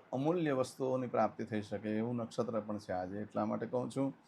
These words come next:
મહાદેવની ઉપાસના, આરાધના આજે સાંજે ચોક્કસ કરજો. આજે કરશો આજનો સંકલ્પ. ચમચીમાં પાણી લઈ લો. તેને માસના માસોત્તમ પરમ પદે જ્યેષ્ઠ માસે શુભે શુક્લ પક્ષે દ્વાદશ્યામ અંતર્ગત ત્રયોદશ્યાયામ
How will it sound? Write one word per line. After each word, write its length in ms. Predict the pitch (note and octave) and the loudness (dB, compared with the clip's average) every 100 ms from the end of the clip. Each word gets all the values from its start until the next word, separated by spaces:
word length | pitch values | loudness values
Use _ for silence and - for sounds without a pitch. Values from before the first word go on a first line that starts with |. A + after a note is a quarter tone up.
| - _ | -20 _
મહાદેવની 420 | A2+ A2 A2+ A#2 | 2 2 4 0
ઉપાસના, 400 | A2+ A2+ G#2+ - | 2 0 0 0
આરાધના 280 | A2+ A2 A2+ | 2 2 0
આજે 140 | A2+ A2 | -2 -4
સાંજે 300 | - A2 A2 | -6 -6 -4
ચોક્કસ 400 | G#2+ G2+ G2+ - | -4 -4 -6 -6
કરજો. 340 | - A#2 C3+ D3 - _ _ - - _ - _ - _ _ _ - - _ | -2 2 2 2 -4 _ _ -20 -20 _ -20 _ -20 _ _ _ -20 -20 _
આજે 240 | B2+ C#3 D3+ C#3 - - _ _ _ _ _ _ - _ | 8 10 10 8 2 -16 _ _ _ _ _ _ -20 _
કરશો 240 | C3 B2 C3 | 6 8 8
આજનો 260 | B2 B2+ | 8 6
સંકલ્પ. 400 | B2+ C3+ C3+ D3 D#3 | 0 2 2 2 2
ચમચીમાં 500 | B2+ A#2+ A#2+ A#2 A#2 | 4 2 2 2 4
પાણી 200 | A#2+ C3+ | 4 4
લઈ 120 | C#3+ | 4
લો. 120 | C#3 | 4
તેને 220 | C3+ C3+ | 2 2
માસના 340 | C#3 C#3 C3+ C#3 | 6 6 6 4
માસોત્તમ 460 | C#3+ C3 C3+ C#3 C#3 | 4 4 4 4 4
પરમ 160 | C#3 C3+ | 6 6
પદે 180 | C#3 C#3 | 6 6
જ્યેષ્ઠ 220 | C3 - | 4 4
માસે 300 | C#3 C#3 C3 | 6 6 4
શુભે 220 | C3+ C#3 | 2 2
શુક્લ 220 | C3 C3 C3+ | 2 4 2
પક્ષે 280 | C3+ C#3+ C#3+ C3+ - - - _ - | 6 10 10 8 0 -20 -20 _ 0
દ્વાદશ્યામ 640 | A#2 B2+ C3+ C3+ C#3 C3+ | 8 8 8 6 4 4
અંતર્ગત 340 | C3+ C3+ C3+ | 2 2 4
ત્રયોદશ્યાયામ 800 | C3+ C3+ C3+ C#3 C3+ C3+ C#3 C#3 | 6 4 4 6 10 12 10 8